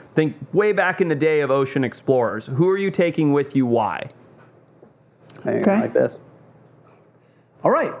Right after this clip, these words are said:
Speaker 3: Uh, so I go first.
Speaker 1: Retep's
Speaker 3: My
Speaker 1: up.
Speaker 3: pick. Um, boy, this is, this is a rough one. So I'm on, I'm on a ship.
Speaker 1: Yep.
Speaker 3: And I, I'm gonna need,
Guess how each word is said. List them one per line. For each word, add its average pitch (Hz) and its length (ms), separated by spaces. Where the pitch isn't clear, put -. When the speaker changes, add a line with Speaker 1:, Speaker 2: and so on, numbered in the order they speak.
Speaker 3:
Uh, 147 240
so 165 160
I 170 60
go 190 120
first. 165 640
Speaker 1:
Retep's 180 360
Speaker 3:
My 139 60
Speaker 1:
up. 143 140
Speaker 3:
pick. 170 400
Um, 120 680
boy, 110 440
this 160 200
is, 160 260
this 214 200
is 160 100
a 123 80
rough 113 360
one. 104 180
So 123 140
I'm 156 120
on, 170 240
I'm 156 220
on 175 140
a 185 100
ship. 120 460
Speaker 1:
Yep. 156 160
Speaker 3:
And 127 320
I, 143 280
I'm 160 180
gonna 220 240
need, 165 640